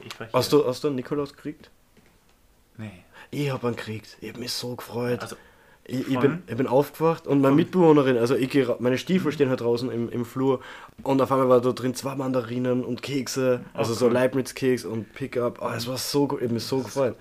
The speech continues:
Speaker 2: Weil ich hab davon nur von ihrem Vater eben gehört, dass das so abläuft da, ähm, bei, ähm, äh, Evangelien, bei Protestanten, whatever.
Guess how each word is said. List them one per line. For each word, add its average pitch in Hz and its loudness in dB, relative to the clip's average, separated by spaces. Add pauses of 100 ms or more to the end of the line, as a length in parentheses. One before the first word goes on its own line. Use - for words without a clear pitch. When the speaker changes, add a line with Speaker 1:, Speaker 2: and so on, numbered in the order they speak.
(220)
Speaker 2:
Weil 113 0
ich 131 4
hab 135 2 (180)
davon 135 2
nur 139 4
von 139 -2
ihrem 151 2
Vater 139 -2
eben 110 0
gehört, 107 -4
dass 101 -6
das - -10
so 95 -4
abläuft 101 -4
da, 101 -2
ähm, 95 -8 (100)
bei, 90 -6 (120)
ähm, 85 -10 (920)
äh, 90 -12
Evangelien, 101 -6 (720)
bei 98 -4
Protestanten, 101 -6
whatever. 107 -2